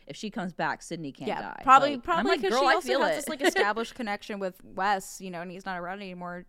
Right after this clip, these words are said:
Speaker 1: Yeah,
Speaker 2: And
Speaker 1: like, yeah,
Speaker 2: you,
Speaker 1: exactly.
Speaker 2: you've been playing these characters longer for than, longer than the people who are writing these new movies know. Um,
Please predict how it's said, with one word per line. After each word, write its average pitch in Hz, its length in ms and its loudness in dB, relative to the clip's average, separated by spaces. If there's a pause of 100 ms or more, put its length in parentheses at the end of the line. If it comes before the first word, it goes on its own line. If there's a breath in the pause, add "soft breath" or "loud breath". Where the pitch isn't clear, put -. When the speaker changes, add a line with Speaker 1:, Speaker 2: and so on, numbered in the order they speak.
(160)
Speaker 1:
Yeah, 196 540 -4
Speaker 2:
And 165 100 -12
Speaker 1:
like, 160 280 -8
yeah, 151 260 -6
Speaker 2:
you, - 120 -4
Speaker 1:
exactly. 220 260 -8
Speaker 2:
you've - 260 -12
been 214 140 -4
playing 220 220 -6
these 208 140 -10
characters 202 420 -6
longer 190 280 -4
for 190 200 -4
than, 175 440 -6 (280)
longer 285 340 4
than 277 140 -2
the 240 80 0
people 240 220 -6
who 226 140 -4
are 202 80 -4
writing 185 240 -4
these 185 160 -8
new 180 120 -8
movies 175 360 -10
know. 170 340 -8 (440 loud breath)
Um, 165 440 -4